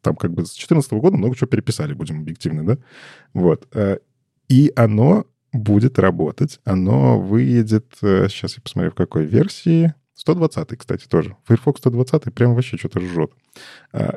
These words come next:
в общем, сто двадцатый двадцать первого ноября в-, уже в Firefox тоже будет работать. И опять же, тут у меня вопрос стоит. Ну, я ж не буду поддерживать ради Safari Firefox, <laughs> тем более мобильного Firefox, будем-то объективны. Э, всё-таки десктопы не так часто сжимают,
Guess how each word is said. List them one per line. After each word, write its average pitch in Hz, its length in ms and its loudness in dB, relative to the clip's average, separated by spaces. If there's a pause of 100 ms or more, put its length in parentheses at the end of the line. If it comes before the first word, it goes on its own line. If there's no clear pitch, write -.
(340)
в 120 80 4
общем, - 260 -2
сто - 200 0
двадцатый 139 500 0
двадцать 123 380 -2
первого 95 240 4
ноября 80 480 -4 (400)
в-, 104 320 -8
уже 107 280 4
в 78 60 -8
Firefox - 540 -2
тоже 127 240 2
будет 107 300 -6
работать. 82 420 -4 (240)
И 143 100 2
опять 143 260 0
же, 95 100 0
тут - 320 -6
у 127 60 -4
меня 113 240 4
вопрос 101 300 2
стоит. - 300 -6
Ну, 156 280 2
я 127 120 4
ж 131 60 -2
не 139 80 0
буду 185 180 2
поддерживать 107 440 2
ради 95 160 0
Safari 101 400 0
Firefox, 110 500 -2 (300)
<laughs> - 260 -20
тем 113 160 -2
более 98 220 2
мобильного 95 560 0
Firefox, 98 500 -2
будем-то 90 480 -2
объективны. 113 560 0 (420)
Э, 82 300 -2
всё-таки - 340 -4
десктопы 98 520 0
не 95 100 -2
так 92 180 -2
часто 87 340 -4
сжимают, 113 540 4